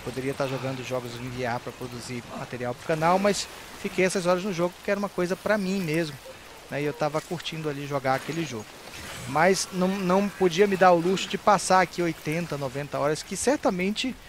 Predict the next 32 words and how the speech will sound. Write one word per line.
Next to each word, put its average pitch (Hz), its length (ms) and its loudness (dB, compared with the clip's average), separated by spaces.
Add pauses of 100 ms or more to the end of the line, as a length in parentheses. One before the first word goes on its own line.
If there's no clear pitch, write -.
(220)
se - 100 -10
você 165 260 0
quiser 196 220 0
fazer 165 300 0
todas 165 260 -2
as 151 80 -6
missões 143 340 -8
secundárias, 165 520 -2
quiser 139 240 -4
platinar 135 440 -6
o 165 80 -4
jogo, 143 400 -2 (480)
quiser 151 300 0 (180)
pavimentar 156 640 4
as 139 80 -2
estradas, 156 840 2 (320)
é, 135 80 0
aumentar 175 480 4
a 160 40 4
sua 170 160 -2
interatividade, 143 1200 2 (400)
né, 143 400 2 (120)
ganhar 170 300 4
mais 151 240 0
likes 151 460 2
e 143 40 -4
tal, 151 220 2
isso 185 160 -4
aí 190 140 2
vai 190 160 0
te - 80 -6
tomar 170 400 2